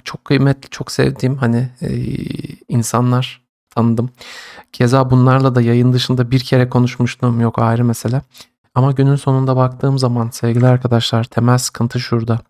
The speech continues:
Yüz seksen günde yedi yüz elli saat yayın. Yani ne oluyor bu?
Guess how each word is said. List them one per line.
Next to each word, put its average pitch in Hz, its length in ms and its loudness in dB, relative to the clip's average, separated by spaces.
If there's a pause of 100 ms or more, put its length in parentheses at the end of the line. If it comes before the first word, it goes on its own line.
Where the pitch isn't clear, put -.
(480)
Yüz 127 100 -4
seksen 131 480 0
günde 117 380 4 (800)
yedi 120 240 2
yüz 123 200 6
elli 123 240 4
saat 117 420 0
yayın. 110 240 4 (680)
Yani 117 320 2
ne 143 80 4
oluyor 120 340 2
bu? 143 160 0